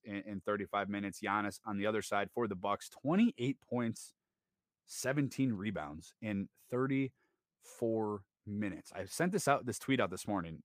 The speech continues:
at Brandon underscore Sneide over on Twitter. We have to start normalizing.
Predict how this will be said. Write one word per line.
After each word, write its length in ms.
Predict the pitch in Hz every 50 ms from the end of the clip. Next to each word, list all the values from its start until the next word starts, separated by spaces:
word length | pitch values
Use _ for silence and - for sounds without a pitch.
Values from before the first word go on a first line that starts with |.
| _
at 180 | 104 104 110 -
Brandon 320 | 117 110 107 107 104 98
underscore 380 | 95 92 90 85 - - 101 95
Sneide 260 | - - 92 92 90
over 200 | 92 95 92 90
on 120 | 87 90 -
Twitter. 260 | - 92 80 80 - _ _ _ _ _ _ _ _ _ _ _ _ _ _
We 80 | 139 208
have 100 | 339 -
to 100 | 403 359
start 440 | - - - - 151 147 139 139 127
normalizing. 640 | 120 123 127 127 117 98 87 82 80 78 - 92